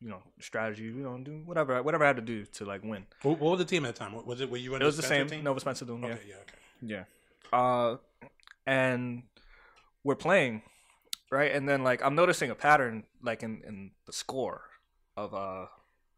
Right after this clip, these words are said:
Speaker 1: how, like, how it's going. So he would always be up.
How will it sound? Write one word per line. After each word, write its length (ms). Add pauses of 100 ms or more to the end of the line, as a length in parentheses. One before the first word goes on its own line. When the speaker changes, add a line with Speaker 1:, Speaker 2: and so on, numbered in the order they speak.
(640)
Speaker 1:
how, 340
like, 120
how 180
it's 120
going. 320
So 480 (840)
he 200
would 240 (240)
always 320
be 200
up. 260